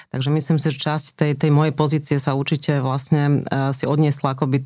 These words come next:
toto bremeno, ale na druhej strane som si, mm, som voči tomu nikdy nepociťovala nejakým spôsobom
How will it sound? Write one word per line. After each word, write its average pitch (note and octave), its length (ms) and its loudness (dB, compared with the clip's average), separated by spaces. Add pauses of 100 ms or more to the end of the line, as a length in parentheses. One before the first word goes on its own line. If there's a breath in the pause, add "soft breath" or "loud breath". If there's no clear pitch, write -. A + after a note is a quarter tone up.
(140)
toto D3 240 0
bremeno, D3 480 2
ale C#3 160 2
na C#3 80 0
druhej D3 240 0
strane C#3+ 320 0
som C#3+ 160 2
si, C#3 400 -2
mm, - 560 -6
som D3+ 320 -2 (160)
voči D3+ 240 -4
tomu E3 160 2
nikdy E3 320 2
nepociťovala D3 720 -2
nejakým C#3+ 240 -4
spôsobom D3 640 -2